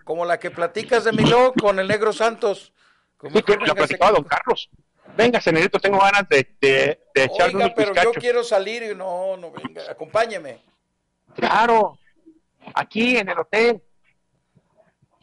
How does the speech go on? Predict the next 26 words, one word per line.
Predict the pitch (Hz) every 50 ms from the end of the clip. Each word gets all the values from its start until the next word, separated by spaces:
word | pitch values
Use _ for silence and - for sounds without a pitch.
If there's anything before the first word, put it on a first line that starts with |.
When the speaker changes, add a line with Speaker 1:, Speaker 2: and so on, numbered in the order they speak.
| - - - - - - - - - - - - _ _ _ _ _ _ _
Speaker 1:
Y | - 147
el | 160
Negro | 175 214 214 -
no | 208 220
Speaker 2:
Aquí | 214 202
en | 226
el | 233
Speaker 1:
sabía | 226 226
Speaker 2:
hotel. | 214 - - 214
Speaker 1:
cómo | 220 220 220
desamarcarse. | 202 185 156 - 175 170 156 156 156 151 147 - - 180 196 190 160 170 180 175 156 143 _ _ _ _ _ _ _ _ _ _ _ _ _ _ _ _ - - - _ _ _ _ _ _ _ - - _ _ _ _ _ _ -
Speaker 2:
Digo, | 392 359 - - - _ - - - - - -
de | 180
esas, | 180 - 214 - - -
eh, | 156 151 147
dijeron | - - 202 214 220 175
los, | 156 147 _ _ _
los | - 151 151 - -
técnicos | 165 160 190 208 - 208 175
que | - -
se | - 139
van | 147 165 180
haciendo | 170 - 175 - - 185 -
mañosos | 147 135 131 139 143 143 - - - - -
para | - 135 139 135
tener | - 135 131 143 151 156 -